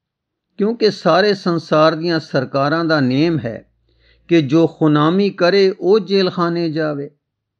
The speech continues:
ਬਿਨਾਂ ਡੰਡ ਜੋ ਕੰਮ ਕੀਤੇ ਦੇ ਜੇਲਖਾਨੇ ਕੋਈ ਨਹੀਂ ਜਾ ਸਕਦਾ। ਮੁਸਾਫਰ,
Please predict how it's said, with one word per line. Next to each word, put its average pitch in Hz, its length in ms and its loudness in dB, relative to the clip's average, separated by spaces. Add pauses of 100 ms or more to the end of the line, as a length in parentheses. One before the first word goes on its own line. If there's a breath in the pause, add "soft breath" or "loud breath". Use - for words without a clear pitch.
(440)
ਬਿਨਾਂ 202 500 2
ਡੰਡ 175 360 2
ਜੋ 160 400 0
ਕੰਮ 180 340 -2
ਕੀਤੇ 185 400 -2
ਦੇ 160 160 0
ਜੇਲਖਾਨੇ 147 640 0
ਕੋਈ 180 320 -2
ਨਹੀਂ 202 180 -4
ਜਾ 160 220 -2
ਸਕਦਾ। 139 460 -12 (1300)
ਮੁਸਾਫਰ, 113 680 -6